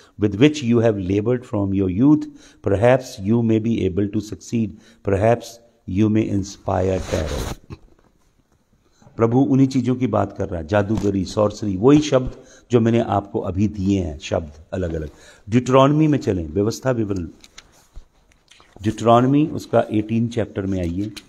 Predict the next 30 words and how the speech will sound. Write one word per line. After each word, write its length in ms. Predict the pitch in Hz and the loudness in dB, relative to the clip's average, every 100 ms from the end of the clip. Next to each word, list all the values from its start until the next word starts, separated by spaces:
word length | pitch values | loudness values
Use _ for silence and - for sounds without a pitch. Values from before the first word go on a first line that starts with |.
| _ _ _ 104 | _ _ _ 0
व्यवस्था 380 | 107 110 - | 2 2 0
विवरण 320 | 113 107 107 107 | 0 0 0 0
का 120 | - | -2
अठारह 460 | 95 - 95 98 | -2 -4 -2 0
अध्याय, 420 | 104 92 87 92 92 | 0 -2 -2 -2 -2
उसका 280 | 104 - | -6 -6
दस 280 | 98 135 131 | 0 0 0
वचन 260 | 104 - 87 | -6 -6 -8
आपको 240 | 82 - | -8 -10
देता 260 | 76 76 85 | -10 -10 -10
हूँ, 80 | 80 | -6
पढ़ें। 260 | 101 90 - - - _ _ _ _ - | -4 -4 -6 -16 -20 _ _ _ _ -6
ड्यूटरॉनमी 500 | 107 110 113 120 131 147 - _ _ - - - - - - - | -2 4 4 4 2 -2 -10 _ _ -20 -20 -20 -20 -14 -6 -4
एटीन, 360 | - 120 127 | -4 -2 -2
verse 300 | 110 101 101 | -2 -2 -2
number 240 | 98 92 90 - | -4 -4 -6 -6
टेन। 220 | 85 69 - - - - - - _ _ _ _ - - | -6 -8 -14 -20 -20 -20 -20 -20 _ _ _ _ -20 -2
सुनिए 260 | 120 113 - | 0 2 0
क्या 200 | 110 101 | 0 0
लिखा 240 | 95 92 | 0 -4
प्रभु 300 | 90 82 78 | -6 -8 -6
ने 100 | 80 | -8
यहाँ, 240 | 76 73 - - - - _ 98 | -8 -10 -8 -10 -10 -20 _ 2
"There 240 | 110 110 | 2 4
shall 180 | 113 117 | 4 4
not 220 | 151 156 | 2 2
be 140 | 175 151 | -2 2
found 240 | 117 110 | 4 4
among 340 | 104 98 90 | 2 0 -2
you 120 | 87 | -4